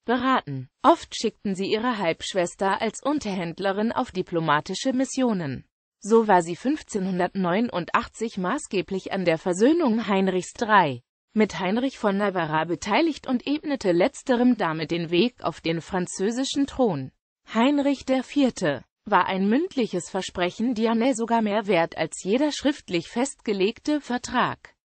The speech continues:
Dan zeichnete auch für die Erziehung und Ausbildung vieler Sprösslinge aus Adelskreisen verantwortlich, die von ihren Eltern in ihre Obhut gegeben wurden. So beaufsichtigte sie zum Beispiel die Erziehung des späteren Königs Ludwig der Dreizehnte.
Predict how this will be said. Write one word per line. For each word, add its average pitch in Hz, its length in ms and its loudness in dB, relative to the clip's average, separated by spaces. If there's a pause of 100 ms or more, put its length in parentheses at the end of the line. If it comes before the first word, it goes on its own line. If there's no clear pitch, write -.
(200)
Dan 240 300 4
zeichnete 262 680 -4
auch 185 160 0
für 208 140 -4
die 180 140 -2
Erziehung 240 560 0
und - 200 -4
Ausbildung 180 720 2
vieler 254 360 0
Sprösslinge 165 800 -4
aus 202 160 -2
Adelskreisen 202 840 -2
verantwortlich, 139 1040 -4 (420)
die 220 120 0
von 175 200 -4
ihren 180 280 -2
Eltern 185 380 0
in 180 200 -6
ihre 180 320 2
Obhut 196 400 -6
gegeben 156 460 -4
wurden. 160 460 0
So 233 280 4
beaufsichtigte 190 920 0
sie 185 180 -4
zum 196 200 -2
Beispiel 185 440 2
die 185 120 -2
Erziehung 220 600 2
des 180 140 0
späteren 220 580 -2
Königs 196 480 -2
Ludwig 196 420 -2
der 180 140 2
Dreizehnte. 180 840 -2